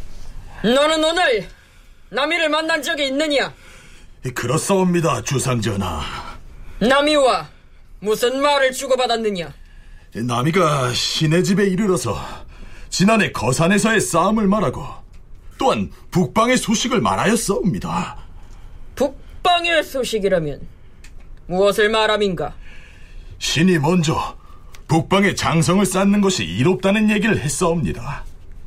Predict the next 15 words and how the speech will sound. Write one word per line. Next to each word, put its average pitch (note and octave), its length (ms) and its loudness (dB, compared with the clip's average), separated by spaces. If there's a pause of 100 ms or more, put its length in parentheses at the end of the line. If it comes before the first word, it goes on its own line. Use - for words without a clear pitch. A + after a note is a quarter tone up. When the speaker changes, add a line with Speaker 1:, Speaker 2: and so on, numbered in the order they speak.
(720)
Speaker 2:
예전에 F3 340 2
황보인이 E3+ 840 0
성을 F3+ 380 2
쌓을 G3 300 2
당시에는 G3 520 2 (560)
다들 - 320 4
잘못이라고 G3 600 2
하였으나 - 680 -2 (680)
지금에 C4+ 400 2
이르러서는 A3+ 720 2
적을 F#3 380 4
방어하는 F3 480 4
혜택을 C#3+ 480 0
입고 G3+ 260 2
있다. - 420 -4